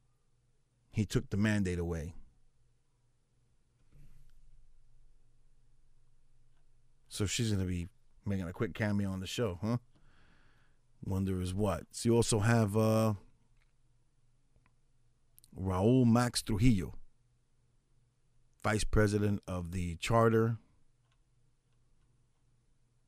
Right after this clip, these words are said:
You have another gentleman here, uh, Danny Pino, drug cartel kingpin.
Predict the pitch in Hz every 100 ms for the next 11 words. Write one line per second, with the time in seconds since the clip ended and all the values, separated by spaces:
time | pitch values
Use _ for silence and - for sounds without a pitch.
0 | _ _ _ _ - 87 90 87 90 92
1 | 90 92 90 87 90 87 92 95 92 92
2 | 87 87 - - _ _ _ _ - _
3 | _ - 98 127 135 135 127 - 156 113
4 | 87 87 - - _ _ _ - 139 127
5 | 127 120 - 135 - - 185 156 - 82
6 | 73